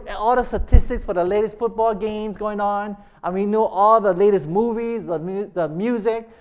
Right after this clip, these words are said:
But when we stopped talking about all that stuff and got real meaningful conversation, you know, the world today is very shallow. The world today is very surfacey. They don't have close relationships.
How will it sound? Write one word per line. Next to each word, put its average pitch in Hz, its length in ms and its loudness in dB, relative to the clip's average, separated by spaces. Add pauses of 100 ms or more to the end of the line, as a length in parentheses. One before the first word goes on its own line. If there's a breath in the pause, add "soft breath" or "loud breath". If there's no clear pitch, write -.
(120 loud breath)
But 208 120 2
when 226 180 2
we 330 100 0
stopped 302 320 -2
talking 254 260 0
about 247 120 0
all 233 180 4
that 226 180 -2
stuff 240 220 -4
and 180 140 -6
got 196 340 0
real 226 540 8
meaningful 220 540 0
conversation, 220 880 -4 (420)
you 190 80 -4
know, 208 80 -2
the 185 80 0
world 208 280 2
today 202 200 -2
is 156 100 -4
very 170 220 -4
shallow. 151 500 -4 (640)
The 156 100 -4
world 196 260 -2
today 214 180 -2
is 170 140 -2
very 175 260 -2
surfacey. 165 680 -8
They 156 120 -8
don't 208 200 -4
have 196 400 -6
close 190 320 -6
relationships. 160 800 -10